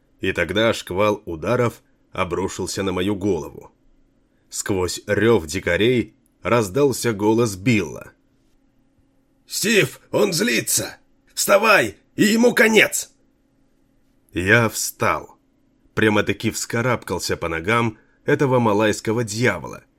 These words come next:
не обращая внимания на сыпавшиеся на меня удары, и навалился ему на грудь. Взгляды наши встретились.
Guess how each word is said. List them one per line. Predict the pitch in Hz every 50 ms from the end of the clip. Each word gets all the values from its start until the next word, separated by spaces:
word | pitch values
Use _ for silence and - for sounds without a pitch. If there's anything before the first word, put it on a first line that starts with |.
| _ _ _ _
не | - 107 98
обращая | 92 87 101 98 - - - 110 107 98
внимания | 80 87 90 90 92 110 117 113 110 104 98
на | 95 95 87
сыпавшиеся | - - 127 - - 110 98 - - 113 110 104 - - 107
на | 101 92
меня | 92 95 98 101 104 107 - -
удары, | - 123 117 107 120 110 98 85 71 65 - - _ _ _ _ _ _ _ -
и | 101 107
навалился | 104 95 87 90 90 113 139 123 - - 120
ему | 117 117 110 113
на | 113 120 113
грудь. | 98 107 92 85 - - - - _ _ _ _ _ _ _ _ _ _ _ _
Взгляды | - 80 85 85 90 98 117 123 120 110 117 113
наши | 110 107 104 107 101 - - 107
встретились. | 104 - - - 98 104 101 82 - - - - - - - - -